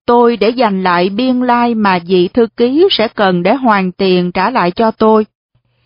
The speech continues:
Khi gói đồ đã đến bưu điện ở Calcutta, người thư ký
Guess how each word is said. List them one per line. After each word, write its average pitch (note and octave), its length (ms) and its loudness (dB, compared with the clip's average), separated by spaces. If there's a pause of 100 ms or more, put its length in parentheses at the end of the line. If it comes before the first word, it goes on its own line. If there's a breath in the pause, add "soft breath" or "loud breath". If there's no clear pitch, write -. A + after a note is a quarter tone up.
(160)
Khi C#4+ 180 2
gói D#4 180 2
đồ F#3+ 340 2
đã G3 140 0
đến B3+ 300 -2
bưu B3 160 2
điện F3+ 380 0
ở F#3+ 120 -2
Calcutta, G#3+ 840 -2 (400)
người G#3+ 180 2
thư A#3+ 180 0
ký B3+ 460 2